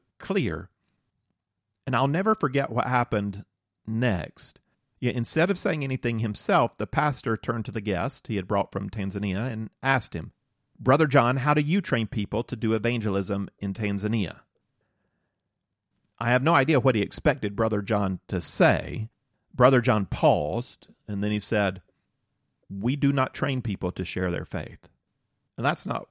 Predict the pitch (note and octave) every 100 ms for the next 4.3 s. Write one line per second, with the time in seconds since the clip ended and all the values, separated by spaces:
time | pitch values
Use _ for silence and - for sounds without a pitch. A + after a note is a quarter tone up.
0 | - D#3+ F#3 G#2+ G2 A#2 - G#2+ - -
1 | C#3+ G#2 D2+ G#2 - _ _ _ _ -
2 | A2+ A#2+ - _ _ _ _ _ _ _
3 | _ - - C#3 C#3+ C3 C3+ C3 C3 A2+
4 | F3+ C3 G#2